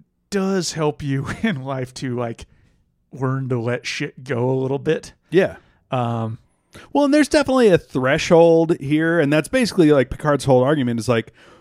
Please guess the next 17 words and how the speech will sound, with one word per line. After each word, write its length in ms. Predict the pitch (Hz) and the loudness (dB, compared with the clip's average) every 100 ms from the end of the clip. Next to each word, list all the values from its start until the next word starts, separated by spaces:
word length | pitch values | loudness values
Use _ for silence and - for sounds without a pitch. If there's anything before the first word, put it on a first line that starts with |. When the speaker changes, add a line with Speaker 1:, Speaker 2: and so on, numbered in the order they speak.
| _ _ _ | _ _ _
Speaker 2:
there 300 | 131 127 151 | -2 4 4
needs 520 | 143 147 160 175 160 | 4 0 0 0 -4
to 160 | - 160 | 0 0
be 640 | 135 143 143 135 131 127 _ _ _ _ _ | 2 2 4 4 2 -2 _ _ _ _ _
the, 200 | 139 143 | 2 2
we 180 | 131 151 | 4 2
need 240 | 170 170 | 2 4
to 60 | 160 | 2
lower 640 | 147 143 143 131 131 127 | 6 6 8 6 4 0
the 180 | 127 127 | 0 -2
threshold, 680 | 123 135 127 127 - 120 117 | 0 -2 -2 -2 0 0 2
like, 160 | 120 110 | -2 0
the 120 | 131 | 0
amount 320 | 135 139 131 | 2 2 2
of 100 | 120 | 0
weird 320 | 113 120 113 | 0 0 -2
shit. 480 | - - 101 - - | -4 -6 -8 -10 -20